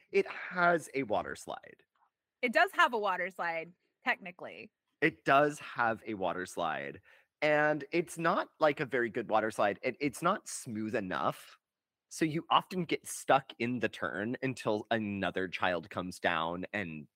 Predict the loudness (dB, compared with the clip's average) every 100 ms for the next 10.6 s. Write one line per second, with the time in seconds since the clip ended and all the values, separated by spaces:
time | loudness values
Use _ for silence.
0 | _ -4 -4 -4 -10 -12 -12 -16 -20 -20
1 | _ _ _ _ _ _ 0 2 0 -10
2 | _ _ _ _ _ _ _ 4 6 8
3 | 6 6 0 -2 0 2 2 0 -4 -2
4 | -2 -4 2 4 4 6 4 4 4 8
5 | 8 4 0 2 4 4 2 2 0 0
6 | 0 -2 0 0 0 -4 -4 -4 -4 -2
7 | -2 -4 -14 -6 -4 -2 -4 -2 0 0
8 | -2 -4 -2 -2 2 4 4 0 -2 0
9 | 0 -4 -4 -2 0 0 0 -6 -4 -8
10 | -6 -6 0 2 4 2